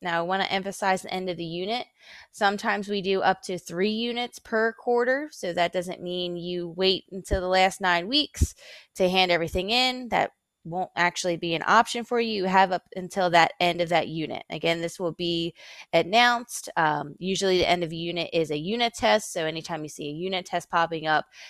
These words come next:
that is your indication that if you have any missing work, you wanna make sure that it's handed in before the unit comes to completion. Retesting. So I just mentioned unit test.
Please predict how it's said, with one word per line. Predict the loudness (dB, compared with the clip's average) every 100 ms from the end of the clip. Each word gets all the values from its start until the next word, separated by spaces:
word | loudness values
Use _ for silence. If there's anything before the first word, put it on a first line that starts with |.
| -4
that | 4 4
is | 4 -4 -2
your | -2
indication | -2 -2 -2 -2 -2 -4 -6
that | -4 -2
if | -2
you | 0 0
have | 2
any | 0 -2
missing | -4 -4 -6 -6
work, | 0 0 -2
you | -8 -8
wanna | -6 -6
make | -8
sure | -8 -6
that | -4 -6 -8
it's | -10 -8 -12 -12 _ -20 _
handed | 2 2 2 -2
in | -4 -6
before | -12 -14 -6 -2 -2
the | -4
unit | -8 -10 -8
comes | -10 -10 -12
to | -14
completion. | -18 -12 -10 -8 -10 -14 _ _ _ _ _ _ _ _ _ _ _ _ _ -8
Retesting. | -2 -2 2 2 2 -6 -10 -10 _
So | -16 -14
I |
just | -14 -8
mentioned | -8 -6 -8 -6
unit | -6 -6
test. | -4 -6 -6 -14